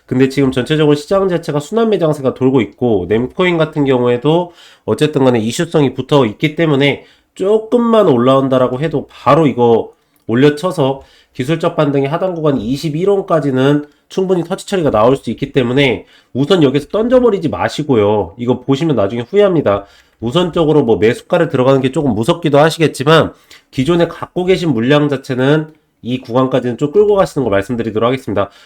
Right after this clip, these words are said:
우선 하방은 막혔습니다, 여러분들. 오늘 같은 경우에도 원래는 수급 처리가 들어가면서 올리려고 했었는데, 전체적인 시장 자체가 눌리면서 내려간 거기 때문에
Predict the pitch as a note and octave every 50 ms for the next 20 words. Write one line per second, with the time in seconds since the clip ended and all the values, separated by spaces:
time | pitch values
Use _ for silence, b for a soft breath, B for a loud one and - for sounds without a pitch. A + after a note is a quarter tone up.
0 | b b A#2 B2 C#3+ C#3+ C#3 - G#3+ G#3+ A#3 A3+ G#3 E3 C3 A2 G#2+ - - E3
1 | D#3 - - C#3 A2 A2 G#2 G#2+ A2+ A2+ _ - G#2+ G#2+ A#2 A2 A2+ A2 G2 G2+
2 | G#2 G#2 B B B B B B - A2+ C3 D#3 E3 E3 E3 E3 - D#3 D3+ D3+
3 | C#3 C#3 C3+ C3+ A#2+ A2+ B2 C#3 C#3+ C#3+ C#3 C#3 C3+ - F3+ F3 F#3 F#3+ - F3+
4 | D#3 C#3+ B2+ - - B2 B2+ B2+ C3 B2+ B2+ - A2 G2 G#2+ B2+ D3 D3+ C#3+ C3+
5 | B2 C#3 D3+ D3+ D#3+ D#3+ C3+ B2 A#2 A2+ C#3 C3+ G#2+ - B B B B B B
6 | - - A2+ A2+ C#3+ C3 C3 B2+ B2+ - - - A3 A3+ A3 G#3 F3+ - - D#3
7 | D3 A#2+ A2 A2 A#2 C3 B2+ C3 A#2+ G#2+ - G#2+ G#2 A2+ A#2 B2 B2 A2 G#2 G2+
8 | G2+ - - G#2+ G2 G#2 G#2 A#2 B2+ B2 A2 F#2+ b